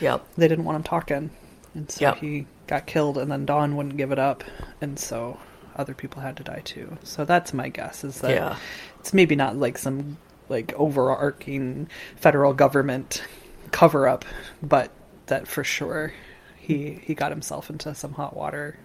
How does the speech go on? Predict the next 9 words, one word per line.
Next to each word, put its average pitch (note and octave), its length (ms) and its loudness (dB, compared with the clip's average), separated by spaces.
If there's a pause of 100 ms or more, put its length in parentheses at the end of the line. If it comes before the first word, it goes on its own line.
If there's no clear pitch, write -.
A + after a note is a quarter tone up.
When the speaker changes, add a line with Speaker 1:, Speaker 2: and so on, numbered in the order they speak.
Speaker 2:
with D3 200 -2
both D3 100 0
Speaker 1:
Yeah. C3+ 220 6 (1200)
Speaker 2:
sides C#3+ 300 4
Speaker 1:
Way. D3 140 6
Speaker 2:
that C#3 140 0
were D3+ 100 -2
tied C#3+ 260 -4
together. D3 380 -6